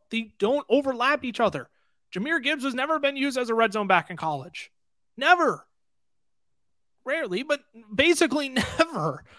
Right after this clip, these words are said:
So David Montgomery is gonna get everything inside of the twenties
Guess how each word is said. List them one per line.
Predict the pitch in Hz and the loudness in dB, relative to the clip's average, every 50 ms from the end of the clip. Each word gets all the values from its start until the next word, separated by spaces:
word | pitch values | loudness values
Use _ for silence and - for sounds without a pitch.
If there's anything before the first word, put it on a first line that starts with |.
| - - - _ _ _ _ _ | -20 -20 -20 _ _ _ _ _
So | - - - 320 349 320 262 - _ _ _ - | -10 -8 -6 -6 -4 -6 -6 -8 _ _ _ -6
David | 175 269 311 349 349 | -4 -2 -2 0 0
Montgomery | 320 311 302 285 220 254 294 339 320 277 | 2 2 2 2 0 -2 -2 -2 -2 -4
is | 247 247 | -6 -6
gonna | 262 254 | -6 -6
get | 233 240 220 | -4 -2 0
everything | 226 262 277 269 233 - 262 247 233 220 208 - - | 2 2 2 0 -2 -2 -2 0 0 0 -2 -4 -2
inside | 220 254 226 - - - 214 247 277 262 | -2 -2 -2 -2 -2 2 4 4 4 2
of | 233 | 2
the | 185 175 | -4 -8
twenties | - - 160 151 139 139 143 175 220 - - - | -10 -10 -10 -8 -6 -6 -6 -6 -6 -8 -8 -10